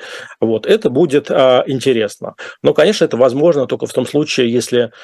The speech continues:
ну, немножко поменяется роль партии. Возможно, не всех, потому что понятно, что будет игра на ослабление К П Р Ф. Теперь, возможно, и «Справедливой России» после того, как у них с, с,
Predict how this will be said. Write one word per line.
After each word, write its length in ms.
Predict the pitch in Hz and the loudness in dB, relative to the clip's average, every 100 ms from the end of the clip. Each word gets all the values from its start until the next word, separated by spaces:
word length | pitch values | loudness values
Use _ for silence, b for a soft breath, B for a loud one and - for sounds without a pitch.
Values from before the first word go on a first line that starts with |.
| B B | B B
ну, 100 | 135 | -4
немножко 420 | - 151 156 - | -2 0 0 0
поменяется 540 | - 127 127 127 117 131 | -4 -2 0 0 -2 -2
роль 160 | 123 | -2
партии. 380 | 117 160 196 - | 0 0 0 -2
Возможно, 440 | 120 123 156 156 123 | -2 0 0 -2 -2
не 140 | 120 | -4
всех, 320 | - 135 165 | -4 -4 -4
потому 280 | 110 110 117 | -2 -6 -6
что 120 | - | -6
понятно, 340 | - 123 123 131 | -2 0 -2 -4
что 140 | 123 | -6
будет 220 | 110 107 | -6 -4
игра 200 | 113 113 | -2 -2
на 100 | 113 | -2
ослабление 600 | 107 127 113 117 107 107 | -2 -2 -2 -4 -4 -6
К 140 | - 117 | -8 -2
П 100 | 123 | 0
Р 160 | 117 | 2
Ф. 240 | 131 165 - B B | 2 2 -2 B B
Теперь, 240 | - 131 | -2 0
возможно, 400 | 127 117 120 104 | 2 0 -2 -2
и 20 | |
«Справедливой 520 | 110 - 113 110 107 104 | -4 -4 -4 -4 -6 -8
России» 340 | 101 135 160 | -6 -2 -2
после 260 | - 117 120 | -2 -4 -4
того, 220 | 120 120 | -2 -2
как 180 | 117 123 | -4 -4
у 40 | |
них 100 | 113 | -6
с, 20 | |
с, 220 | - - | -6 -10